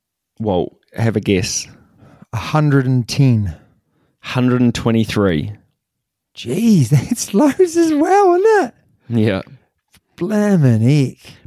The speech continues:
Speaker 1: But I don't think he'll get that hundred and fifty-three. You know, that's thirty more, thirty-one more games.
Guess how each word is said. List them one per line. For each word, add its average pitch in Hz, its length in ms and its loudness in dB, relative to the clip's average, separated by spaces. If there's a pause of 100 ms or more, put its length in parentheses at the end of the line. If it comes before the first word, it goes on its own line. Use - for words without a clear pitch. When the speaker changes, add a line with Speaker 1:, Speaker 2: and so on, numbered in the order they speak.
Speaker 1:
But 113 140 0
I 117 60 2
don't 120 260 0
think 117 280 -4
he'll 107 200 0
get 92 360 -6
that 90 220 0
hundred 98 300 -2
and 87 100 -6
fifty-three. 95 520 -2
You 95 100 0
know, 92 140 0
that's 98 260 -4
thirty 107 480 0
more, 95 440 0
thirty-one 101 680 0
more 98 240 0
games. 95 760 -4